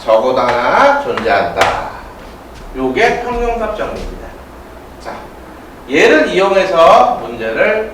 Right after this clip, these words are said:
풀어보겠습니다. 자, 일 번부터 한번 볼까요? 자, F 프라임 C를 먼저 구할게요. F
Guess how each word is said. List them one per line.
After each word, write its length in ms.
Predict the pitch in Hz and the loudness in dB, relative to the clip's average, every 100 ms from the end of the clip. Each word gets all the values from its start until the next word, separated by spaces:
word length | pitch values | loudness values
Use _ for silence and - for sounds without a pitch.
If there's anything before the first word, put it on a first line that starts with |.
| - | -4
풀어보겠습니다. 540 | 196 160 127 - - - - - - - - - - - - - | -2 -2 -4 -8 -12 -16 -18 -20 -20 -20 -20 -20 -20 -20 -20 -14
자, 80 | - | -6
일 200 | - 269 | 0 4
번부터 360 | 320 320 320 180 | 6 6 6 4
한번 440 | 170 175 208 208 | 6 6 4 2
볼까요? 580 | - - - - - - - - - - - - - - - - - - - - - - - - - - - - - - | 2 -2 -2 2 2 0 -8 -14 -14 -14 -14 -16 -18 -18 -20 -20 -20 -20 -20 -20 -20 -20 -20 -20 -20 -20 -20 -20 -20 -10
자, 180 | - 294 | -6 0
F 320 | - - 285 | 0 0 0
프라임 300 | 311 311 302 | 4 6 6
C를 340 | 294 320 330 320 | 2 0 2 4
먼저 340 | 214 196 - | 4 2 2
구할게요. 480 | - - - - - | 2 2 0 -6 -8
F 120 | - | -10